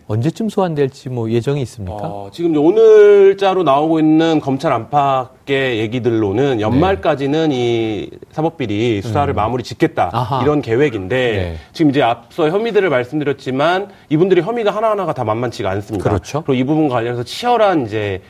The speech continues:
Speaker 2: 이분들이 어쨌든 한국 사법행정의 최고위층
Speaker 1: 그렇습니다.
Speaker 2: 정점을 지내셨던 분들이기 때문에 치열한 법리 다툼이 예상이
Speaker 1: 음.
Speaker 2: 되기 때문에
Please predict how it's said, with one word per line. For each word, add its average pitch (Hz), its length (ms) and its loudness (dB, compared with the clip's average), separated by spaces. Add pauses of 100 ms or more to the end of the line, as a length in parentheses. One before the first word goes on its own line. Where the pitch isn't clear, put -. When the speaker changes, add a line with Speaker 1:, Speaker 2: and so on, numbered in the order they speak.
(160)
Speaker 2:
이분들이 131 260 2
어쨌든 151 420 -2
한국 180 320 2
사법행정의 170 600 -2
최고위층 165 960 0 (140)
Speaker 1:
그렇습니다. 107 100 -8
Speaker 2:
정점을 147 400 0
지내셨던 123 560 -6
분들이기 104 300 -4
때문에 110 440 -4 (260)
치열한 233 340 0
법리 139 920 0 (220)
다툼이 120 720 -2
예상이 131 300 -2
Speaker 1:
음. 120 40 -6
Speaker 2:
되기 120 280 -2
때문에 101 420 -2